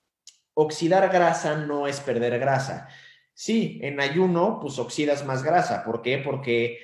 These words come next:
eh, la, hay menos reserva de glucógeno, que también no, no crean que se depletan por completo las reservas de glucógeno en ayuno. Sí hay un poquito menos y nuestra eh, nuestro cuerpo utiliza un poquito más de grasa en el, en el, en, en ayuno,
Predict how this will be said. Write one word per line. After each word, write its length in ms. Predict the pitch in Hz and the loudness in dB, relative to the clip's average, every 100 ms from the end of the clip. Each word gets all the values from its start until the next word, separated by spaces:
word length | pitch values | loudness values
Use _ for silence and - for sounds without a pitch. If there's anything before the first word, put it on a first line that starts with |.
| - _ - | -20 _ -4
eh, 380 | 120 127 120 110 | -2 0 -2 -2
la, 400 | 120 107 107 - | -2 0 0 0
hay 180 | 123 131 | 0 -2
menos 600 | 131 139 143 147 139 131 | -2 -2 -2 -2 -4 -4
reserva 440 | 117 113 117 123 | -4 -2 -2 0
de 200 | 117 107 | 0 0
glucógeno, 800 | 104 104 104 139 139 135 139 139 | 0 -4 0 0 0 -2 -2 -2
que 240 | 117 98 - | -2 -4 -4
también 380 | 104 123 117 | -4 -2 -2
no, 260 | 117 135 139 | 0 -2 -2
no 200 | 143 143 | -4 -4
crean 300 | 143 139 139 | -2 -2 -2
que 80 | 147 | -6
se 160 | 143 | -4
depletan 500 | 120 113 127 131 135 | -4 -2 -2 -2 -2
por 140 | 135 113 | -4 -6
completo 400 | 110 117 117 123 | -8 -6 -4 -2
las 140 | 117 | -2
reservas 360 | 107 - 117 113 | -4 -4 -4 -4
de 80 | 101 | -8
glucógeno 460 | 104 104 110 110 | -10 -10 -12 -10
en 80 | 113 | -6
ayuno. 340 | 117 131 120 87 | -6 -4 -8 -10
Sí 180 | - | -2
hay 120 | 131 151 | 0 2
un 140 | 151 | 0
poquito 360 | 135 135 131 131 | -4 -8 -6 -6
menos 420 | 123 123 127 123 | -4 -6 -8 -10
y 80 | 113 | -12
nuestra 500 | 107 - 113 104 - - - _ _ | -12 -8 -4 -4 -6 -12 -20 _ _
eh, 400 | 113 117 113 113 | -2 2 2 0
nuestro 340 | 113 - 113 | -4 -8 -10
cuerpo 300 | 139 143 135 | -2 -2 -2
utiliza 380 | 131 - 147 156 | -8 -4 -2 0
un 80 | 160 | -2
poquito 340 | 127 - 123 | -4 -6 -4
más 180 | 127 127 | -2 -2
de 100 | 123 | -2
grasa 300 | 120 110 - | 0 -2 -4
en 100 | 113 | -8
el, 140 | 98 95 | -8 -10
en 220 | 101 98 | -14 -12
el, 200 | 95 92 | -12 -12
en, 340 | 92 92 95 - | -18 -20 -20 -20
en 180 | 101 | -10
ayuno, 460 | 104 110 127 139 185 | -6 -4 -2 -4 -4